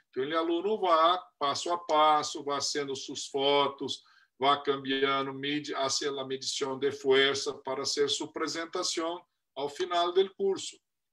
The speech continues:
né? Então, mira, chegou o momento de poner hacia dentro, porque estava tendo ro-, efeito de rotação. Então, se, com força paralela,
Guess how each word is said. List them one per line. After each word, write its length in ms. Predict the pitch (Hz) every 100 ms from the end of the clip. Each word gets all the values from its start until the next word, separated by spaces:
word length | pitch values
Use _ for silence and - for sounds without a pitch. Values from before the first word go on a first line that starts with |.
| _ -
né? 180 | 131 - _ _ _ _
Então, 160 | - 139
mira, 360 | 175 185 123 - _
chegou 340 | 110 139 139 175
o 100 | 180
momento 520 | 190 175 170 180 -
de 160 | - -
poner 460 | - 185 180 185
hacia 320 | 370 - 196
dentro, 460 | 190 196 190 165 131
porque 280 | - 127 -
estava 460 | 147 - 147 147 160
tendo 520 | 160 156 160 170 180
ro-, 180 | 151 175 -
efeito 580 | 123 - 165 170 -
de 100 | 151 160
rotação. 760 | 160 160 180 175 170 147 104 _ _ _ _
Então, 300 | - 120 160
se, 220 | 180 - -
com 160 | 170
força 520 | 180 - 196 208 190 175
paralela, 840 | 156 147 127 123 160 185 170